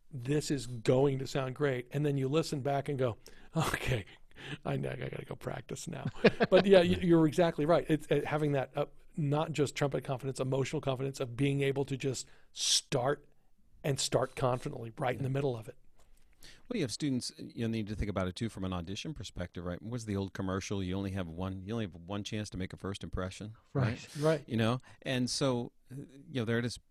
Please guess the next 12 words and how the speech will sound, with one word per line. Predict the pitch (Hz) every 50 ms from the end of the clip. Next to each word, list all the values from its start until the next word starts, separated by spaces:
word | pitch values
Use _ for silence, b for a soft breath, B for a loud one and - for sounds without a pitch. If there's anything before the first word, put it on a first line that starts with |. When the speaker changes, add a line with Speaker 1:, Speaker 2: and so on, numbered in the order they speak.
| _
Speaker 3:
pick | - 123 -
the | - 117
horn | 110 117 117
up | 117 -
and | - -
confidently | - 117 104 104 101 - 104 110 104 95 92
play. | - - 104 104 107 107 107 87 85 -
But | - -
the | - 101
note | 104 110 123 - -
testing | 123 113 104 - - 101 95
sends | - - 110 101 95 95 92 92